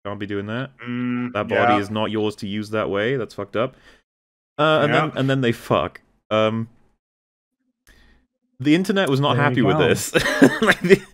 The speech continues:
Speaker 1: this was a, this was a really awkward choice. Uh, uh, Patty Jenkins, the director, she quote tweeted someone tweeting out, that it's okay because it's commentary on films like Big,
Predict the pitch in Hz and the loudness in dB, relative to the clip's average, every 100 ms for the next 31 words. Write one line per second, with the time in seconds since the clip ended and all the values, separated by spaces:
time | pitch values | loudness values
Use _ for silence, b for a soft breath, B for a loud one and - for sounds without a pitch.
0 | B B 269 147 143 151 170 151 143 135 | B B -10 -4 -2 0 0 2 2 2
1 | 151 147 139 139 135 131 131 104 - 120 | -2 -2 0 2 2 2 0 0 0 -2
2 | 113 - - 107 107 - 131 127 120 117 | -2 -8 -2 0 0 -2 -2 0 0 0
3 | 107 98 98 101 110 - 92 82 - - | -2 -4 -2 -2 -2 -2 -2 -2 -4 -12
4 | - 117 110 - - 135 139 - 147 147 | -8 -4 -4 -4 0 2 0 -4 -4 -2
5 | 156 147 - 139 135 135 127 131 131 131 | -6 -6 -4 -2 -2 -2 -4 -6 -4 -4
6 | 120 98 95 - - _ _ _ _ _ | -2 -2 -4 -6 -18 _ _ _ _ _
7 | 117 113 110 143 139 - 170 147 87 98 | 0 0 0 0 -2 -4 -2 0 0 -2
8 | 123 - _ _ _ 117 127 110 110 - | -6 -10 _ _ _ -4 -2 -2 -6 -8
9 | - 120 127 127 135 123 123 123 117 113 | -4 -2 -2 -2 -2 -2 -2 -6 -6 -8
10 | - 123 120 113 110 107 95 95 113 104 | -2 -2 -2 -2 -2 -4 -8 -4 0 2
11 | 85 87 | 0 -4